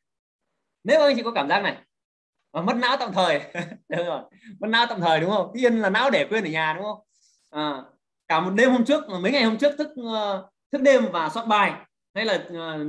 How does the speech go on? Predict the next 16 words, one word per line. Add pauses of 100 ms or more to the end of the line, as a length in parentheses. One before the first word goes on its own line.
(480)
chuẩn
bị
nội
dung
chia
sẻ (760)
khi
mà
được
giao
nhiệm
vụ,
nhưng
mà
mỗi
lần